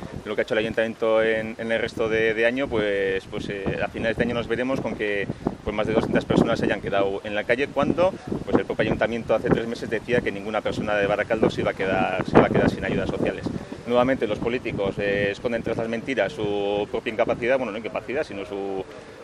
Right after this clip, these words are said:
que no quieren hacer absolutamente nada más que seguir cobrando sus sueldos. En el caso del, del ayun-, del alcalde de Baracaldo, pues, son seis mil quinientos euros al mes los que cobra,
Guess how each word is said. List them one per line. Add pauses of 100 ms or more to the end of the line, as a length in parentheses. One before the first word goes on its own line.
(440)
que
no
quieren
hacer
absolutamente
nada
más
que
seguir
cobrando
sus
sueldos.
En
el
caso
del,
del
ayun-,
del
alcalde
de
Baracaldo,
pues,
son
seis
mil
quinientos
euros
al
mes (260)
los
que
cobra,